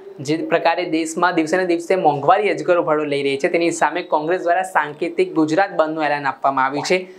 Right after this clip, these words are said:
જેમાં મોટી સંખ્યામાં મોંઘવારીના વિરોધમાં નેતાઓ, કાર્યકરોને મોટી સંખ્યામાં જોડાવા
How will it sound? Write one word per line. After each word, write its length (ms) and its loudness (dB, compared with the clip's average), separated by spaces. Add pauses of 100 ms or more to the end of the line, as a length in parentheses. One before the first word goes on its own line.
(260)
જેમાં 220 4
મોટી 180 2
સંખ્યામાં 520 2
મોંઘવારીના 480 0
વિરોધમાં 560 0
નેતાઓ, 420 0
કાર્યકરોને 760 -2
મોટી 340 -2
સંખ્યામાં 600 0
જોડાવા 560 2